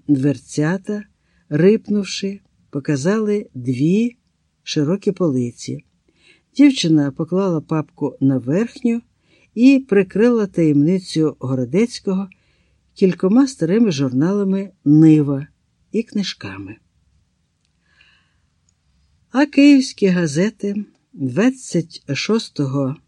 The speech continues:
серпня тисяча дев'ятсот восьмого року рясніли заголовками на кшталт «Велика крадіжка».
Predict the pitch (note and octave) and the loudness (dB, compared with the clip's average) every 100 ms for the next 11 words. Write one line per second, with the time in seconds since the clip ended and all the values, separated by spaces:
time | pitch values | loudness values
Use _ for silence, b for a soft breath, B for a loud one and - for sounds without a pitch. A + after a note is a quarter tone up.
0 | _ - - G#3 G#3 - F#3+ F#3+ - _ | _ -12 -4 -2 -2 -4 -4 -4 -8 _
1 | _ _ _ _ - D4 C4 C#3+ - B2+ | _ _ _ _ -2 -2 -2 -8 -8 -8
2 | C3 D3 C#3 D#3 C#3+ C#3+ D3 - C#3+ D3 | -6 -6 -4 -6 -6 -6 -6 -6 -6 -4
3 | E3 C4 C4 A#3 A#3 _ b b b - | -2 -2 -4 -6 -8 _ b b b -4
4 | E3+ F#3+ - B3+ D4 C4 B3+ A3 - D3+ | 0 0 6 8 8 8 6 4 -2 -2
5 | F#3+ F3 D3+ G3+ B3+ - A3 G#3 E3+ E3+ | 0 0 2 2 2 0 0 2 2 2
6 | E3 D#3+ D#3+ - - - G#3 A#3 A3+ - | 2 -2 -6 -10 -12 -6 -4 -4 -6 -16
7 | _ _ _ _ - C3+ D3+ C#3 C3+ A#3 | _ _ _ _ -14 -2 0 2 2 2
8 | - A3 - - D#3+ E3+ C3 D3 - - | 0 -4 -4 -4 0 0 2 2 0 -6
9 | G#2+ | -14